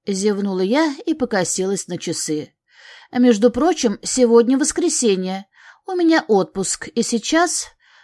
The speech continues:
м, только семь часов». «Ты за кого вышла замуж, я спрашиваю?»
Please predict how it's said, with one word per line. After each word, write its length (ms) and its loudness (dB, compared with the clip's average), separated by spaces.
м, 500 2
только 300 2
семь 240 2
часов». 560 -2
«Ты 140 -2
за 120 -2
кого 320 2
вышла 320 2
замуж, 440 2
я 100 4
спрашиваю?» 840 0